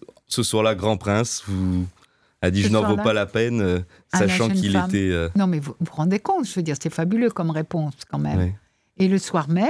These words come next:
Speaker 2: pour terminer, euh, on avait une soirée avec Rolio aussi, parce que du moment qu'on avait travaillé ensemble, après il avait fait toute une table, un repas avec beaucoup, beaucoup de monde avec qui il avait travaillé,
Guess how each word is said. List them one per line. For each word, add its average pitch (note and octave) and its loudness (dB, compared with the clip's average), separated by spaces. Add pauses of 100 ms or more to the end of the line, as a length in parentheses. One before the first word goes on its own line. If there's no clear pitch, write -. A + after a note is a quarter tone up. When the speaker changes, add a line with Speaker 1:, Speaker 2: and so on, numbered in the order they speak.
(1080)
Speaker 2:
pour F3+ 0
terminer, F#3 2 (680)
euh, D3+ -2 (400)
on F3 4
avait E3+ 2
une F3+ 4
soirée F3+ -2
avec E3+ 0
Rolio F#3+ 2
aussi, F#3 0
parce C3+ -8
que D3+ 0
du D3 -4
moment E3 2
qu'on D#3 -2
avait D3+ -2
travaillé D#3+ -2
ensemble, E3 -2
après D3+ -4
il D#3+ 0
avait D3 -2
fait E3+ -4
toute - -12
une D#3 0
table, D#3+ 0 (160)
un C3+ -4
repas D3+ -6
avec D#3 -4
beaucoup, D#3 -8 (140)
beaucoup D#3 -20
de D3+ -20
monde E3 -4
avec C3+ -6
qui D#3+ -4
il C#3 -2
avait C#3+ -6
travaillé, E3+ -2